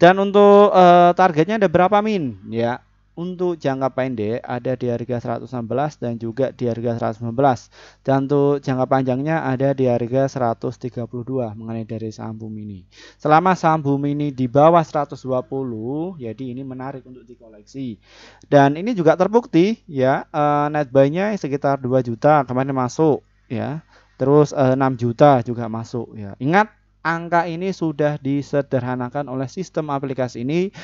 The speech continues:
untuk memperda-, untuk mempermudah investor, eh, mengambil tindakan antara buy dan sell-nya.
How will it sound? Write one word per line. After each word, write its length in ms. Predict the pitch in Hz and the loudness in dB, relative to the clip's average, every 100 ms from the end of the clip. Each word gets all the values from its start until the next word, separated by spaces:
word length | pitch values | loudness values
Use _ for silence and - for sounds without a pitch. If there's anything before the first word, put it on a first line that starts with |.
| - - | -20 -14
untuk 240 | 139 143 147 | -8 -6 -6
memperda-, 480 | 135 131 131 123 123 | -6 -8 -6 -6 -6
untuk 240 | 139 131 135 | -10 -6 -6
mempermudah 880 | 131 127 123 131 117 143 151 151 - | -4 -6 -4 -2 0 4 4 2 -6
investor, 800 | 131 120 123 120 - 135 135 139 | -14 -10 -10 -10 -6 -4 -4 -6
eh, 80 | 135 | -12
mengambil 560 | 127 127 123 127 135 127 | -10 -10 -8 -8 -8 -8
tindakan 560 | 123 110 110 107 123 | -12 -10 -10 -8 -8
antara 400 | 113 120 113 113 | -8 -10 -10 -10
buy 160 | 110 131 | -6 -6
dan 320 | 127 117 110 104 _ _ _ _ _ | -6 -10 -10 -14 _ _ _ _ _
sell-nya. 480 | - 113 123 123 | -10 -8 -8 -10